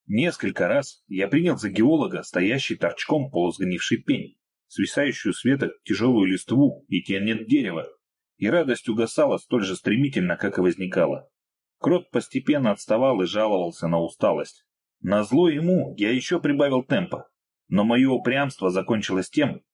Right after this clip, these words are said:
что я перестал слышать его шаги за своей спиной. Пришлось остановиться и обернуться.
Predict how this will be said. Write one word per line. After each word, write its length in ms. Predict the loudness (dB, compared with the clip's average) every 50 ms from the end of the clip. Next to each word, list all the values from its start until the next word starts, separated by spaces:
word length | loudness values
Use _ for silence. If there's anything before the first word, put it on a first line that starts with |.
| _ _ _ _
что 200 | -8 -2 0 2
я 140 | 2 2 0
перестал 440 | 0 0 0 0 0 0 0 0
слышать 440 | 0 2 2 2 2 2 -2 -4 0
его 160 | 0 0 2
шаги 300 | 0 -2 -2 0 0 2
за 140 | 2 2 0
своей 240 | -2 -2 -2 -2 -2
спиной. 480 | -2 -2 -4 -4 -4 -4 -6 -8 -10 _ _ _ _ _ _ _ _ _ _ -4
Пришлось 480 | -4 -4 -2 -2 0 0 0 0 -2
остановиться 680 | -6 -6 -2 -2 -2 0 0 0 0 -2 -2 -4 -4 -6
и 220 | -4 0 2 2 2
обернуться. 720 | 2 2 0 0 0 0 -2 -4 -4 -8 -14 -16 -18 _